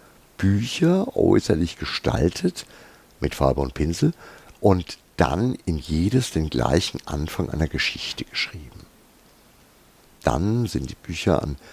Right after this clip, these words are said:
vier verschiedenen Orten platziert worden, um individuell befüllt zu werden mit aneinandergereihten Fragmenten von einer wachsenden Geschichte. Das Ganze ist auch so in den Büchern in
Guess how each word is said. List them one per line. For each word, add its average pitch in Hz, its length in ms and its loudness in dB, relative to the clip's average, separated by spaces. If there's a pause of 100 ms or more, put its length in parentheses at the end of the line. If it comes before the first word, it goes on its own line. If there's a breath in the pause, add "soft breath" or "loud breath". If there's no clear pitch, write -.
(140 loud breath)
vier 98 420 2
verschiedenen 87 720 0
Orten 71 480 0
platziert - 760 -2
worden, 135 580 -2 (580 loud breath)
um 117 260 4 (160)
individuell 117 640 4
befüllt 131 460 4
zu - 340 -2
werden 65 380 2 (480)
mit - 300 -2
aneinandergereihten 78 1200 0
Fragmenten 78 1080 -4 (1000 loud breath)
von - 160 -10
einer 76 220 -6
wachsenden - 380 0
Geschichte. 76 760 0 (1700 soft breath)
Das - 300 -4
Ganze 90 380 -2
ist - 600 -8
auch - 240 -6
so - 320 -4
in - 100 -4
den 82 140 -4
Büchern 95 640 -2
in 78 280 -4